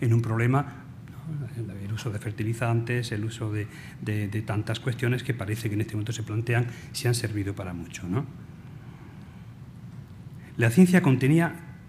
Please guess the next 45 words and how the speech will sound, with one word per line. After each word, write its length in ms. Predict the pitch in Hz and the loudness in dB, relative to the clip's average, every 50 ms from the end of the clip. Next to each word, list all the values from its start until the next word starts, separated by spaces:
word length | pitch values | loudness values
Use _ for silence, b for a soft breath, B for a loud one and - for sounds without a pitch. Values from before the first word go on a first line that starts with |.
| - - | -10 0
continúa 440 | - 127 123 117 131 143 160 175 175 | 2 4 4 6 6 6 8 8 8
ofreciendo 460 | 170 - 131 123 - 160 127 131 127 | 6 4 0 0 2 2 2 4 4
medios 400 | 127 143 165 170 175 180 160 123 | 4 4 4 6 6 4 4 4
de 80 | 135 120 | 2 2
gran 160 | 127 139 147 | 2 4 2
importancia 760 | 147 143 - 123 117 - 139 147 160 156 - 170 160 147 - | 2 2 0 -2 -2 0 0 0 0 0 0 0 0 0 0
para 180 | 135 127 120 | 2 2 2
reducir 360 | 113 117 113 117 113 113 139 | 2 2 2 2 2 2 2
el 60 | 135 120 | 0 0
sufrimiento 500 | 113 135 - - 120 127 123 117 120 113 | -2 -4 -2 0 0 0 0 0 0 0
humano 380 | 110 120 127 135 151 180 208 B B B B B B B B B B | 2 2 2 2 2 2 0 B B B B B B B B B B
y 60 | 131 | 4
aumentar 400 | 120 117 117 113 110 110 - 143 | 6 8 8 8 8 6 6 6
la 160 | 143 139 131 - | 6 6 6 4
cal-, 320 | 120 104 101 101 98 110 - | 2 2 2 2 0 -2 0
la 200 | 120 110 104 107 | 2 2 2 2
calidad 340 | - 107 104 104 104 117 117 | 0 0 0 2 2 2 2
de 120 | 110 110 | 2 2
vida, 300 | 107 131 135 147 160 147 B B B B B B B B - | 0 2 2 2 0 0 B B B B B B B B 4
pero 180 | 147 135 131 | 6 6 6
obtiene 360 | 127 127 - - 185 180 175 165 | 6 4 4 8 8 10 10 10
menos 340 | 165 160 156 143 - - | 8 6 6 4 4 2
éxitos 460 | 170 175 175 - 180 - 180 151 - 139 | 2 2 2 -2 2 2 2 2 2 4
en 100 | 139 131 | 4 4
la 120 | 131 123 | 4 4
contención 540 | 131 131 123 - 135 131 123 131 160 170 160 | 2 0 2 4 2 2 4 4 2 2 4
de 80 | 156 | 2
las 200 | 139 127 120 - | 2 0 0 0
ansiedades. 640 | 120 117 113 - 104 95 95 92 92 92 92 90 - B B B B B B B B B - | 0 0 0 0 -4 -4 -4 -6 -6 -6 -6 -8 -10 B B B B B B B B B -4
Por 120 | - 139 | -2 0
eso, 160 | 143 - 156 | 0 0 0
desde 360 | 131 131 127 117 117 131 139 160 | 2 2 2 4 4 4 4 4
hace 260 | 175 175 - 151 120 | 4 4 4 2 2
años, 480 | 104 92 90 90 90 90 90 - - - - - - - - - - - - | 2 2 0 0 -2 -2 -2 -4 -8 -12 -14 -14 -16 -16 -16 -16 -18 -14 0
antes, 400 | - 151 160 175 175 185 175 180 | 4 4 4 6 4 2 2 2
insisto, 480 | 180 170 147 - 185 - - - 107 104 B B B - | 2 2 2 2 0 0 0 -2 -4 -4 B B B -4
de 80 | - 117 | -2 0
la 80 | 117 | 0
eclosión 380 | 120 113 120 117 - 143 139 139 | 0 0 0 -2 0 0 0 0
de 100 | 131 156 | 2 0
la 120 | 165 165 | 0 0
crisis, 380 | - 196 196 180 - - 220 147 | 0 0 0 0 -2 -6 -4 0
de 80 | 143 | 0
la 100 | 143 147 | 0 0
crisis, 480 | 143 - 185 180 175 - - - - | 0 0 0 0 0 -2 -4 -6 -6